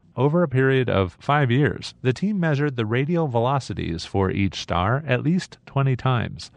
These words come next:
That told the team about any wiggle of a star as it moved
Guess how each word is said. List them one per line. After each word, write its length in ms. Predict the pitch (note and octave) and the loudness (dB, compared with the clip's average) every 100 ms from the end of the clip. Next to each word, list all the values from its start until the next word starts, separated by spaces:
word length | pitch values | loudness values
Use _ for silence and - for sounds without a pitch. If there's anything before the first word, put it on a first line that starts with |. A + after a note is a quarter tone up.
| - _ _ _ - | -20 _ _ _ -2
That 180 | A#2 A#2+ | -2 2
told 240 | A2+ F#2+ | 2 2
the 80 | D#2+ | 0
team 300 | F2 F2 G2+ | -2 -2 0
about 260 | G#2+ A#2 B2+ | 2 0 2
any 240 | A2+ B2 | 2 2
wiggle 580 | B2 D3 E3+ G2+ - - | 2 2 2 0 -4 -10
of 140 | - D#2+ | -4 -2
a 100 | D#2 | -2
star 380 | - E2 A2 C3+ | -2 0 2 2
as 160 | A2 G#2+ | 0 0
it 80 | A#2 | 0
moved 320 | C#3+ E3 | 0 0